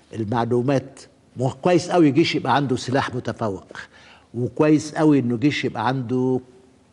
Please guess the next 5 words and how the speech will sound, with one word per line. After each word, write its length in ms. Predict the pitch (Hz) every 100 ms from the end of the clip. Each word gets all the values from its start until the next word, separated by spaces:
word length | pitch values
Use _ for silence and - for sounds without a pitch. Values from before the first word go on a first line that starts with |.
| _
قدرة 360 | - 151 135 147
على 680 | 143 131 110 120 123 123 - -
قدرة 320 | - 160 131 131 113
نيران 520 | 123 123 147 151 147 - - _ _ _ _ _ -
مهولة، 520 | 127 139 147 107 -